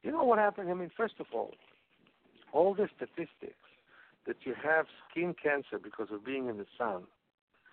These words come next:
you know, they have partial truth to them, and they're mainly false. More people get melanoma not being in the sun than being in the sun. And I'm not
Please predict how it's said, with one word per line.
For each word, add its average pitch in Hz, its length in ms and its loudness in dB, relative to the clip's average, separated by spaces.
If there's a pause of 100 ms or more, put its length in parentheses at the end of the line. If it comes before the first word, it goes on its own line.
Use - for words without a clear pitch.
(640)
you 135 140 2
know, 147 380 6
they 131 60 2
have 131 140 4 (140)
partial 202 460 0 (100)
truth 151 160 -4 (140)
to 131 80 -10
them, 104 400 -6
and 117 180 -8
they're 107 140 -4
mainly 123 360 -6 (100)
false. 104 260 -4 (180)
More 175 160 6
people - 480 -12 (460)
get 135 240 0
melanoma 123 640 0
not 156 240 -2
being 104 240 -4
in 87 80 -12
the - 200 -20
sun 87 180 -6 (460)
than 101 160 -16
being 135 260 -6
in 87 80 -14
the 85 120 -20 (100)
sun. - 140 -14 (920)
And 127 360 2 (400)
I'm 160 160 2
not 196 140 4